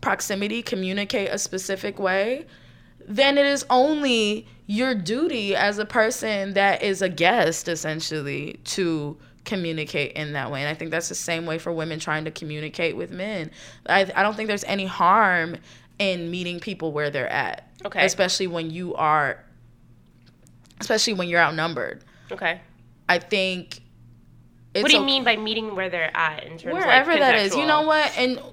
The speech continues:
Speaker 2: Like, you should be learning golf at this point? Or, like, what do you mean
Speaker 1: Well,
Speaker 2: by
Speaker 1: here's the thing. If you're trying to, I
Speaker 2: To
Speaker 1: don't
Speaker 2: fit
Speaker 1: think,
Speaker 2: in?
Speaker 1: yeah, I don't think it's about fitting in, but if you know that people, like, I connect,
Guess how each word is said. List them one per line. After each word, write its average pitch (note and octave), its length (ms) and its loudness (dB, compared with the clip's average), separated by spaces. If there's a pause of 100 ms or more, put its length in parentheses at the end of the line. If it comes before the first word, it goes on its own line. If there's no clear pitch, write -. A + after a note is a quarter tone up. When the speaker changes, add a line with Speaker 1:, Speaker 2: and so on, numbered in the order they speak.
(100)
Speaker 2:
Like, G#3 240 6 (220)
you G#3+ 120 4
should A3 120 -2
be G#3+ 100 2
learning G3+ 300 0
golf F#3 520 2
at A#3+ 160 2
this C4 220 -10 (120)
point? D#4 340 -8
Or, G#3 140 0
like, F#3+ 180 -4
what G3+ 80 -10
do G#3+ 60 -12
you G#3 80 -14
mean G#3 100 -8
Speaker 1:
Well, G4 340 10
Speaker 2:
by - 220 -16 (120)
Speaker 1:
here's - 240 4
the F4+ 80 -4
thing. B3+ 420 2
If C4+ 160 0
you're F4 100 2
trying E4+ 380 2
to, C#4+ 220 -2 (140)
I C#4+ 140 6
Speaker 2:
To C4+ 40 -4
Speaker 1:
don't C4+ 180 4
Speaker 2:
fit B3 160 8
Speaker 1:
think, F#3 260 4
Speaker 2:
in? C4 60 2
Speaker 1:
yeah, F4+ 240 4
I C#4 100 10
don't F4+ 160 8
think E4+ 120 2
it's E4+ 80 0
about C#4 180 6
fitting C4+ 320 2
in, C4+ 320 2
but A#3 320 4 (800)
if C#4 220 4
you D4 200 2
know D4 200 4
that C4 160 2
people, C4+ 340 0
like, - 300 0 (500)
I A3 180 8
connect, A#3+ 380 -2